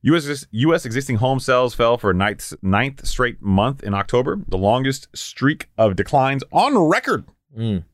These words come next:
Speaker 1: Just no big deal. N B D.
Speaker 2: Yeah, just nine months in a row.
Speaker 1: Not a big deal. The steepest mortgage rates in two decades and high home prices are keeping many buyers on the sidelines.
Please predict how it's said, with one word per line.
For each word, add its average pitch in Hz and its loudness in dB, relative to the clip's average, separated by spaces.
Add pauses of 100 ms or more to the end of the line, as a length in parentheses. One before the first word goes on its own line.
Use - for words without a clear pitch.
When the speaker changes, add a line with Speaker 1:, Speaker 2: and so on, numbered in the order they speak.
(120)
Speaker 1:
Just - -10
no 92 -2
big 82 -6
deal. 104 0
N 95 0
B 98 2
D. 90 0
Speaker 2:
Yeah, 113 0
just 98 -8
nine 101 -4
months 117 -6
in 127 -4
a 139 2
row. 90 2
Speaker 1:
Not 82 -2
a 82 -8
big 80 -8
deal. 104 -2 (800)
The 131 0
steepest 226 -4
mortgage 175 2
rates 170 0
in 127 2
two 262 2
decades 113 0
and 107 -4
high 107 0
home 92 -2
prices 85 -2
are 87 -4
keeping 92 -4
many 147 0
buyers 95 -2
on 80 -6
the 82 -10
sidelines. 90 -4